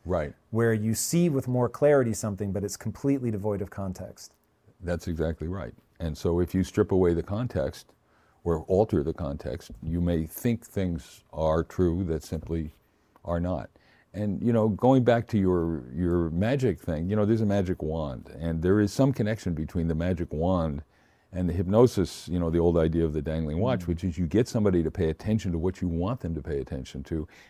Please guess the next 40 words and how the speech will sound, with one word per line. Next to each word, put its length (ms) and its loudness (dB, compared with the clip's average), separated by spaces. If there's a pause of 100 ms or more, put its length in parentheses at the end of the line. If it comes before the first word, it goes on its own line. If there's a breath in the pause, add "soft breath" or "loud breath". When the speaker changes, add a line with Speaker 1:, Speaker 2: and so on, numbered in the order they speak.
Speaker 1:
and 140 0
not 220 0
what 160 0
else 260 0
is 140 -6
going 280 -8
on 140 -8
around. 400 -10
So 160 -4
Speaker 2:
And 80 2
Speaker 1:
you 60 2
Speaker 2:
so 60 0
Speaker 1:
can 80 2
Speaker 2:
that 80 -6
clicks 400 0
them 180 -2
into 260 -4
that 380 -2
Speaker 1:
That's 20 -10
it. 240 -4
Speaker 2:
narrowed 840 2
focus. 800 -2
Speaker 1:
Exactly 560 -4
right. 260 -10 (240)
Speaker 2:
Okay. 280 -8 (840 soft breath)
And 160 0
so 320 2
simply 540 2
the 180 0
act 280 0
of 80 -4
narrowing 800 2
one's 260 -4
focus 420 -2
puts 360 -2
you 280 0
into 580 -4
a 80 -6
hypnotic 480 -4
state 320 -10